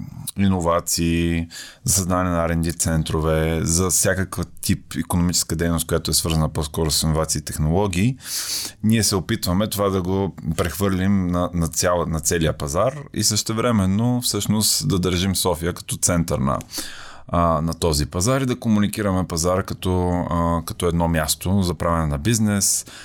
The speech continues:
достъп до ресурси, а, възможност за апселинг на малки, спрямо големи компании, на достъп до международни пазари и така нататък.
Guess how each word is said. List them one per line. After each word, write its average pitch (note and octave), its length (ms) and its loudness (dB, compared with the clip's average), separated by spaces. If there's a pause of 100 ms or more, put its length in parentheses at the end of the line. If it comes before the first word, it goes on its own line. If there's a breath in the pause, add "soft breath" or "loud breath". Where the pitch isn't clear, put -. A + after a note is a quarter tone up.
(180 loud breath)
достъп F2 300 2
до D2+ 140 0
ресурси, G2 800 2 (460 loud breath)
а, F#2 100 2
възможност E2+ 800 2
за D2+ 200 2 (340)
апселинг G2 840 2 (300)
на G2+ 140 4
малки, F#2 720 0 (240)
спрямо F2+ 400 0
големи F#2 320 2
компании, E2+ 720 0
на E2 140 0
достъп F#2+ 380 0
до F2+ 80 2
международни E2 520 0
пазари D#2 380 0
и C#2+ 40 -2
така D2+ 240 -2
нататък. C2+ 520 -4